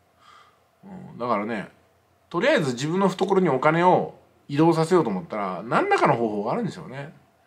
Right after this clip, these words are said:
だから私が思うのは、今回の動画ね、無理やりまとめるとすると、儲かる方法の、その、動画を見ると、儲かることが簡単に思えてくるから、まずはそうやって自分を思い込ませることって大事なんじゃないですか？お金を稼ぐのはね、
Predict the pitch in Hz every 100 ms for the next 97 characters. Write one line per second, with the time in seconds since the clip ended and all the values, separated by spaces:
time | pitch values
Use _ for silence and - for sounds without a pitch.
0 | _ _ _ - 175 147 160 190 208 220
1 | 262 131 117 156 185 117 101 107 104 127
2 | 117 160 160 156 165 175 156 147 - 143
3 | 110 95 - _ _ _ - 180 330 339
4 | 330 127 120 110 113 123 170 104 87 -
5 | - 123 110 104 - _ _ - 147 170
6 | 170 165 180 113 143 107 - - - -
7 | 233 294 349 170 120 113 - 208 220 226
8 | 220 180 - 180 175 - 98 82 - _
9 | - - 220 240 139 151 156 151 151 135
10 | 139 143 165 175 - 131 147 160 170 170
11 | 147 110 95 - 95 92 - _ _ 117
12 | 120 156 110 80 - - 143 - _ _
13 | _ - 135 190 214 208 202 240 202 104
14 | 90 127